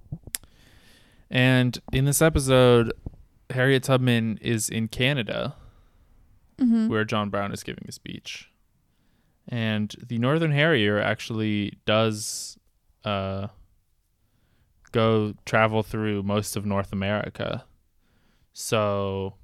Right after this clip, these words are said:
Speaker 1: in the non-breeding season, the Northern Harrier can be found throughout the southern,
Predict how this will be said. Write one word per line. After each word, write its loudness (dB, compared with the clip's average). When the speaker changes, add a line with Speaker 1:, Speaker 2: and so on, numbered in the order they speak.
Speaker 1:
in -4
the -4
non-breeding 2
season, -10
the -6
Northern -2
Harrier -2
can -8
be -4
found -6
throughout -2
the -6
southern, -4